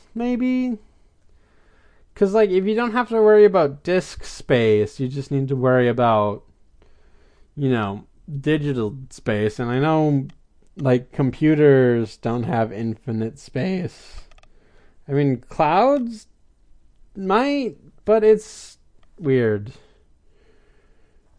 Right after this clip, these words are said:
And there are other problems as well, but Blythe does not point them out, but I will. So, it, it's harder to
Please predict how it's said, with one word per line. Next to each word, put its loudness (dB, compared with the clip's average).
And -2
there 8
are 2
other 4
problems 0
as -8
well, 4
but -2
Blythe 0
does 2
not 0
point -2
them -4
out, -4
but 0
I 2
will. -6
So, 2
it, -20
it's -8
harder -2
to -12